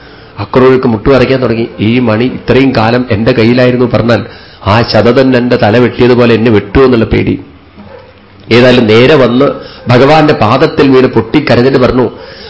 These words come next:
"അബദ്ധങ്ങളൊക്കെ പറ്റി എന്റെ ഭഗവാനെ, എന്നെ ക്ഷമിക്കണം എന്നൊക്കെ പറഞ്ഞ്, എന്നോട് ക്ഷമിക്കണം എന്നൊക്കെ പറഞ്ഞപ്പോ ഭഗവാൻ അക്രൂരോട് പറഞ്ഞു,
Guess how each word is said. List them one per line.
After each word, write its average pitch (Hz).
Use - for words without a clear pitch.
"അബദ്ധങ്ങളൊക്കെ 135
പറ്റി 131
എന്റെ 135
ഭഗവാനെ, 147
എന്നെ 151
ക്ഷമിക്കണം 139
എന്നൊക്കെ 156
പറഞ്ഞ്, 135
എന്നോട് 135
ക്ഷമിക്കണം 143
എന്നൊക്കെ 156
പറഞ്ഞപ്പോ 120
ഭഗവാൻ 113
അക്രൂരോട് 127
പറഞ്ഞു, 107